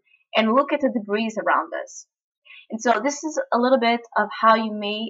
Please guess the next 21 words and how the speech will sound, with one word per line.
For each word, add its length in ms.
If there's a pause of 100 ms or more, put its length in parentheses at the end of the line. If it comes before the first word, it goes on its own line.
um, 420 (1080)
be 180
feeling 520 (340)
if 160
you're 100
not 160 (140)
careful 600
to 80
understand 680
again 420
that 140 (120)
this 200 (400)
is, 340 (920)
uh, 500 (220)
something 480
you 140
are 200
promoting 880
by 540 (120)
not 460 (1160)
shifting 800